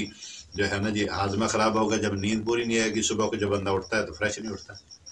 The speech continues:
तो उससे क्या होता है, heart attack का, blood pressure के बहुत सारे मसाइल हम देखते हैं। सिर्फ खाने की तब्दीली कर ली जाए तो heart attack से भी बचता है, blood pressure से बचता है, sugar से बचता है, मोटापे से बचता है और बहुत सारे ऐसे मसाइल हैं जिनसे बंदा बच जाता है। तो इसलिए कोशिश करें कि अर्ली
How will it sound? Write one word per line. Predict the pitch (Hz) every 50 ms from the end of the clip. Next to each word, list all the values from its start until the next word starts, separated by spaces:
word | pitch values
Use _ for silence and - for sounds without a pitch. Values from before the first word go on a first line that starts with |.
| - _ - - _ - - - - - - - - - - - -
तो | - -
उससे | - - 127 120 113
क्या | 110 - 120 120
होता | 117 110 - 120 117 123
है, | 120 -
heart | 101 98 101 98 95
attack | - 104 101 101 98 -
का, | 98 95 92 87
blood | 82 98 101 101 98
pressure | 104 98 95 104 98 -
के | - 101 95
बहुत | 82 87 98 101 98
सारे | - 107 104
मसाइल | 104 107 101 107 104 104 104 101 98 95 90 85 90
हम | 90 95 92 90
देखते | 95 95 92 - - 95
हैं। | 98 98 92 85
सिर्फ | - 104 95 90 85 85 80 - -
खाने | - 95 101 104 110 117 110
की | 113 117
तब्दीली | 117 - 107 92 85 104 107 107 120 120
कर | 117 113 107 107
ली | 113 113
जाए | 107 107 107 120 127 - - - - - - - - - -
तो | 95
heart | 98 98 98 95 101
attack | 113 107 104
से | - 123
भी | 117 120
बचता | 113 117 104 - - 120
है, | 117 110 101
blood | 101 104 101 -
pressure | 110 107 - 117 107
से | 113 120
बचता | 104 113 104 - 120 110
है, | 104
sugar | - - 101 95 110 107
से | - - 120
बचता | 110 113 104 - 120 110
है, | 104
मोटापे | 101 90 - 95 98 - 113 104
से | - 120 117
बचता | 113 107 - - 120 113
है | 110 - - - - - -
और | 98 104 104
बहुत | 101 107 117 120 117
सारे | 131 127 127
ऐसे | 123 - 127
मसाइल | 120 117 110 113 110 113
हैं | 110 104
जिनसे | 107 104 101 - 104
बंदा | 104 104 104 101
बच | 92 98 98 90
जाता | 92 92 - - 95
है। | 98
तो | - - - _ - - - - - _ - - 104 104
इसलिए | - 113 113 113
कोशिश | 113 120 110 - 127 120
करें | 117 113 117 120 120
कि | - 131
अर्ली | 98 107 110 113 117 110 101